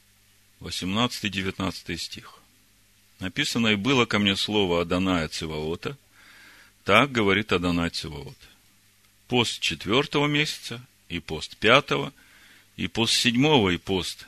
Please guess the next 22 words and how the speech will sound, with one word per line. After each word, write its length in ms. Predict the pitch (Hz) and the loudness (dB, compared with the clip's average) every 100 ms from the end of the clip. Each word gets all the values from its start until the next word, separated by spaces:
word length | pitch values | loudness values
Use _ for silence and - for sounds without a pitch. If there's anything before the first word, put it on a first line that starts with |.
| - | -20
десятого 920 | - 78 76 - 92 110 - 170 196 165 _ _ - - - _ | -12 -6 -4 0 2 2 2 0 0 -6 _ _ -20 -20 -20 _
сделается 720 | 92 98 151 135 92 82 - | -10 2 6 8 6 2 -6
для 200 | 85 92 | -2 -2
дома 340 | 87 90 85 110 | 0 -2 0 -2
Иудина 460 | 202 175 135 92 | -2 -2 0 0
радостью, 600 | 85 123 165 151 - 107 | 4 4 4 0 -2 -4
весёлым 560 | 90 92 - 120 95 82 | -2 -4 0 0 0 -2
торжеством, 800 | - 87 82 82 - 131 185 92 - _ _ _ _ _ _ _ _ | -2 -2 -2 -8 -6 -2 0 -2 -8 _ _ _ _ _ _ _ _
только 320 | 113 104 92 | 2 2 2
любите 580 | 92 90 104 92 82 - | 0 2 2 2 -2 -2
истину 640 | 123 156 - 160 160 165 - _ _ _ _ _ _ _ | 0 2 0 -2 -2 -4 -8 _ _ _ _ _ _ _
и 80 | 123 | 2
мир». 340 | 110 - - - _ _ _ _ _ _ _ _ _ _ _ _ _ _ _ | 2 -2 -10 -18 _ _ _ _ _ _ _ _ _ _ _ _ _ _ _
Ну, 380 | 110 165 - - | -2 -2 -4 -2
о 140 | 113 | -4
том, 420 | - 165 160 123 | 0 0 2 0
в 100 | - | 0
чём 260 | - 131 120 | -2 2 2
духовная 440 | 120 - 131 120 | 0 0 2 2
суть 380 | 110 - 139 120 | 0 -2 -2 -2
этих 240 | 107 104 | -4 -6
постов, 680 | - 113 - - 175 - - | 0 0 2 0 -2 -2 -14